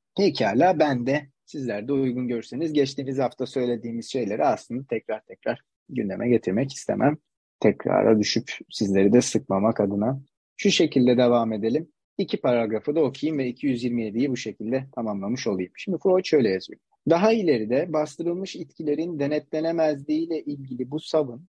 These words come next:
diyor Freud, "doğasını tanımayı öğreneceğiz."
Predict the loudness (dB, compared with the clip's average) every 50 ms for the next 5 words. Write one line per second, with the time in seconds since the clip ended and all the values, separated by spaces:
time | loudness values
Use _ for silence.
0 | -12 -8 -4 -4 -2 -4 -4 -6 -4 -2 0 0 0 -2 -6 _ _ _ _ _
1 | _ _ 2 4 6 6 6 6 4 2 2 2 2 2 0 -2 -6 -10 _ -4
2 | -4 -2 -2 0 0 0 2 2 0 0 -2 -2 0 2 2 2 2 0 -2 -4
3 | -6 -6 -10 -10